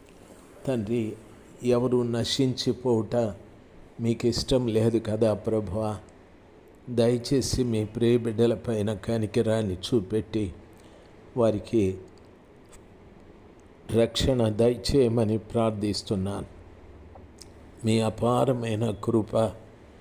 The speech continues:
ప్రతి వారి మీద కుమ్మరించండి. దేశంలో ప్రతి రాష్ట్రం మీద, ప్రతి జిల్లా మీద,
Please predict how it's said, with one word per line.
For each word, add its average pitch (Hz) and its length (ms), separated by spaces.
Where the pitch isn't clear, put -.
ప్రతి 120 480
వారి 107 300
మీద 110 220
కుమ్మరించండి. 104 1160
దేశంలో 113 600
ప్రతి 110 440
రాష్ట్రం 107 720
మీద, 104 300
ప్రతి 117 460
జిల్లా 117 400
మీద, 110 300